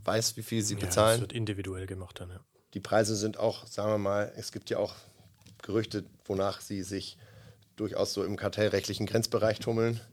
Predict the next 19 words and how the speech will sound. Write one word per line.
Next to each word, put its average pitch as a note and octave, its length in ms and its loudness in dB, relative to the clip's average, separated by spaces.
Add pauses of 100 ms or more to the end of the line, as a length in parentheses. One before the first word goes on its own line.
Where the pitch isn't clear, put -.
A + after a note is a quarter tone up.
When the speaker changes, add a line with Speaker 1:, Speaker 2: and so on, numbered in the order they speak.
(100)
Speaker 2:
Mhm. A2 440 -4
Speaker 1:
Ähm, G#2 280 0 (280)
jedenfalls, A2 580 -2
um A2 160 -4
dich G#2+ 140 -4
da G#2+ 120 -2
mal G2 240 -2 (600)
abzuholen, A2+ 460 0
du F#2+ 120 -4
wirst G#2 180 -4
das - 120 -8
alles G2 240 -6
wissen, B2 220 -2
aber G#2+ 140 -2
vielleicht G#2+ 260 -2
der G#2 120 0
Zuhörer B2 400 4
nicht. G#2 240 0
Also G2 240 0